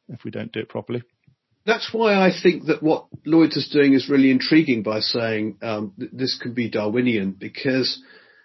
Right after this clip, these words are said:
Speaker 2: there are some platforms featured in that report whose models are fundamentally different. You know, the Tremors of this world, who are programmatically matching a panel of insurers and their chosen appetite with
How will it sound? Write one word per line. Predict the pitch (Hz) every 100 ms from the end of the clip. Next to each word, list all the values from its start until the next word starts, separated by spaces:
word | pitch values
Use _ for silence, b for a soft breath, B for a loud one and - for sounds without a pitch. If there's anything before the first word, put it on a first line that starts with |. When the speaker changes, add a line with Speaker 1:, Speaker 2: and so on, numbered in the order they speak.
| b
Speaker 2:
there | 160 180 180
are | 202 240
some | - 208 208
platforms | 190 214 208 - 107 - 107 -
featured | 180 - 147
in | 143
that | 139
report | 127 123 143 120 -
whose | 156 147
models | 160 190 190
are | - -
fundamentally | 214 208 160 160 170 127
different. | 120 185 - - - _
You | -
know, | 151 147
the |
Tremors | 135 - 190 202 -
of | 120
this | 120 -
world, | 127 107 104 110
who | - 131
are | 127 123 123 123 b b b b b
programmatically | - 185 185 139 175 - - 131
matching | 123 143 - - 131 117 110 - _ _ _
a | 120
panel | - 156 151
of | 135 120 - _
insurers | 131 127 - 147 139 120
and | 123 123
their | 120 107
chosen | - - 143 131 120 110 104 _ _ _ _ _ _ -
appetite | 143 151 147 - - 110 113 - - -
with | 123 131 127 127